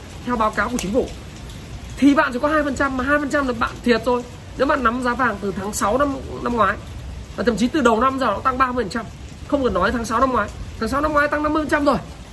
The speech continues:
Cái điều đấy thì tôi đã chứng kiến, tôi một hai chỉ,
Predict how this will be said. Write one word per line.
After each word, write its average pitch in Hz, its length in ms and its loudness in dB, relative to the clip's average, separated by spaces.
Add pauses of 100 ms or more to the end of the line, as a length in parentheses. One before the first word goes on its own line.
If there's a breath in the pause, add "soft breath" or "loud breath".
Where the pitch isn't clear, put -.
(1160)
Cái 214 100 0
điều 226 200 4
đấy 202 280 4
thì 202 160 -2
tôi 247 220 8
đã 240 60 -4
chứng 214 160 -4
kiến, 226 200 0
tôi 254 100 4
một 220 220 4
hai 233 140 -2
chỉ, 202 180 -4